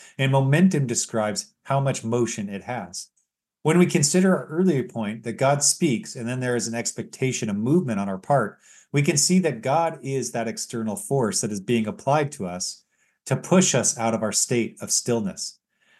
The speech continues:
Momentum is your force or the speed of movement, but inertia is what keeps you going. That is why it's important to, well, that's why it's important to this point.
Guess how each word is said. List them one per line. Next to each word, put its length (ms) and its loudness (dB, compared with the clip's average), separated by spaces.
Momentum 680 4
is 280 0
your 240 2
force 640 -8
or 160 0
the 80 2
speed 380 4
of 120 0
movement, 440 2
but 120 -4
inertia 640 0
is 140 -4
what 160 -6
keeps 280 0
you 60 2
going. 440 0
That 120 4
is 140 2
why 140 4
it's 100 0
important 720 -6
to, 360 -4
well, 540 -4
that's 180 4
why 140 4
it's 140 0
important 380 -4
to 40 -6
this 160 -4
point. 400 -4